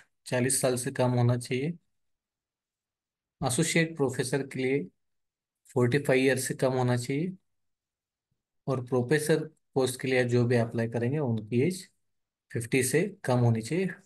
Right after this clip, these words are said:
पचास से कम होनी चाहिए। और जो एज रिलैक्सेशन रहता है, वो as per the पंजाब government rule के हिसाब से रहेगा।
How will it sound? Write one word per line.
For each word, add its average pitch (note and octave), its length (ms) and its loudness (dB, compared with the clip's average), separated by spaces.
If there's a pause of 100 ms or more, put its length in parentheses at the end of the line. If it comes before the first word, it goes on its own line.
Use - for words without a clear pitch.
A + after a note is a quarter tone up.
पचास B2 300 0
से - 160 -4
कम B2 200 0
होनी A2 240 -4
चाहिए। E3+ 320 -8 (1080)
और - 360 0 (180)
जो D3 380 2
एज D#3 220 4
रिलैक्सेशन C#3 640 0
रहता A2 280 -2
है, C#3+ 300 -4 (200)
वो A#2+ 160 2
as A#2+ 160 0
per C3+ 200 -4
the F#3 220 -4
पंजाब A#2+ 360 0
government A#2+ 360 0
rule A#2 200 -2
के B2+ 80 -4
हिसाब A#2 260 -4
से A#2+ 160 -4
रहेगा। A#2 280 -2